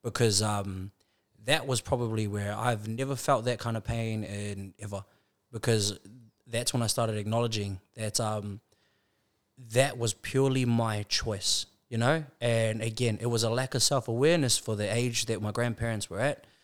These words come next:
you know, the, um, uh, their health in general and just not paying attention. And I think that that's that point that I make is exactly that. You're like, "I, I agree," but I think the fundamental key to being able to function that way is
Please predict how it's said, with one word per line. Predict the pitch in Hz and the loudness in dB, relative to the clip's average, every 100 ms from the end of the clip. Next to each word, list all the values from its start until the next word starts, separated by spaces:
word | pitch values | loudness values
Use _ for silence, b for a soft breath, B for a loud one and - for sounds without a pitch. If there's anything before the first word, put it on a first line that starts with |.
| b - | b -4
you | |
know, | 113 | -2
the, | 107 107 110 | 0 -2 0
um, | 113 107 104 98 - - - | 0 0 -2 -6 -8 -10 -6
uh, | 120 110 | -2 -2
their | 101 110 107 | -2 -2 -2
health | 127 117 117 | -2 -2 -2
in | 104 | -2
general | 131 175 160 | -2 -2 -4
and | 131 | -2
just | 120 113 | 0 0
not | 117 - | -2 -2
paying | 120 110 | 0 0
attention. | - 151 - 95 b b b _ | -2 -2 -2 -6 b b b _
And | 123 | 0
I | |
think | 117 131 | 0 0
that | 113 107 | 0 2
that's | 139 - | 2 2
that | 120 98 | -2 -2
point | 123 104 | -4 -2
that | 104 | -2
I | 101 | 0
make | 139 120 | 0 0
is | 107 107 | -2 -4
exactly | 104 131 135 123 | 0 -2 -2 -2
that. | 123 120 - - | 0 0 -2 -2
You're | 131 131 | 2 4
like, | 120 | 4
"I, | 117 123 | 2 2
I | - 135 | 2 2
agree," | 131 135 208 254 b b b b | 2 2 2 2 b b b b
but | - 117 | -2 2
I | 123 | 2
think | - 135 117 | 2 0 0
the | 113 | -2
fundamental | - 143 139 139 123 123 | 0 2 4 2 2 -2
key | - 123 120 | -4 -4 -2
to | 113 | -2
being | 117 120 110 | 0 -2 0
able | 113 110 113 110 | -2 -2 -4 -4
to | - 110 107 98 - _ _ | -2 -2 -2 -6 -12 _ _
function | _ 127 147 - 151 139 _ | _ -2 0 2 0 -4 _
that | 127 151 | 2 2
way | 120 180 269 - _ _ _ | 6 4 4 -4 _ _ _
is | 139 113 | 2 2